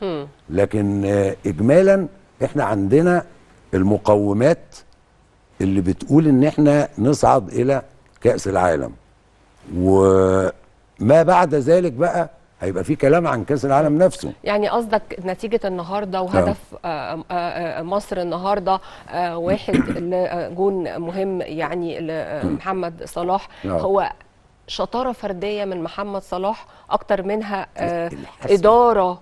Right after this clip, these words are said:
Speaker 1: آه،
Speaker 2: مم.
Speaker 1: من مدرب؟
Speaker 2: لا، هقول لك حاجة، ال-، ال-، إدارة المدرب، عشان برضو ما يتفهمش الكلام على إنه أنا بشكك في الإدارة الفنية.
Speaker 1: أصل برضو تريزيجيه برضو
Speaker 2: أيوة، لا،
Speaker 1: الجولين اللي
Speaker 2: ما هو،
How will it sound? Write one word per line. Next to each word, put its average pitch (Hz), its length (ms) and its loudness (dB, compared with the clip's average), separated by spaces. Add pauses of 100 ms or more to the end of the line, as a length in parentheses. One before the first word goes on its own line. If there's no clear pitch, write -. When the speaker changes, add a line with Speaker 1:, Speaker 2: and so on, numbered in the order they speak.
(240)
Speaker 1:
آه، 160 460 -6
Speaker 2:
مم. 185 120 -8
Speaker 1:
من 190 300 -4
مدرب؟ 180 440 -4 (480)
Speaker 2:
لا، - 180 -4
هقول 190 240 -2
لك 180 100 -2
حاجة، 82 360 -6
ال-، 87 120 -8 (120)
ال-، 98 240 -8
إدارة 156 380 4
المدرب، 87 460 -2
عشان 85 280 -6
برضو 104 320 2 (380)
ما 85 100 -4
يتفهمش 107 500 -2
الكلام 117 460 -2
على 90 320 -6
إنه 123 300 -4 (880)
أنا 123 200 4
بشكك 104 640 -2 (680)
في 92 100 -8
الإدارة 98 400 4
الفنية. 82 460 -6 (180)
Speaker 1:
أصل 202 180 -4
برضو 233 240 2
تريزيجيه 208 500 0
برضو 226 400 -2 (120)
Speaker 2:
أيوة، 190 240 4
لا، 170 80 8
Speaker 1:
الجولين 240 180 2
اللي 220 100 0
Speaker 2:
ما 185 60 4
هو، - 20 4